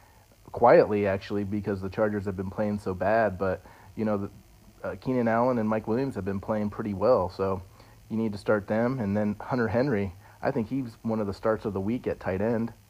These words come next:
And, uh, he just has a great matchup against Oakland. Oakland's not that great at stopping the tight end, so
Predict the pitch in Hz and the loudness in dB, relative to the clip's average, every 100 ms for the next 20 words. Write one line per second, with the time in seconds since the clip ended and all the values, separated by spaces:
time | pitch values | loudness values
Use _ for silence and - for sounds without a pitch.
0 | - - - - - - - - - - | -20 -20 -20 -20 -20 -20 -20 -20 -20 -16
1 | 101 104 101 98 95 98 92 - - - | -8 -4 -2 -2 -2 -2 -4 -8 -20 -20
2 | - - - 120 117 110 98 107 113 107 | -20 -20 -8 -4 0 0 0 0 0 0
3 | 107 104 104 98 104 98 110 104 110 104 | -2 -2 -4 -4 -4 -4 -4 -2 -2 -4
4 | 101 - 101 110 95 98 95 92 - - | -4 -10 -8 -6 -6 -4 -2 -4 -8 -14
5 | - 82 - - - 110 107 104 - - | -8 -8 -10 -12 -2 -2 -2 -6 -14 -4
6 | - 107 107 104 101 - - 95 87 92 | -2 -2 -4 -6 -6 -10 -14 -12 -10 -6
7 | 101 101 110 113 113 - 92 92 | -4 -2 -2 -2 -6 -6 -4 -4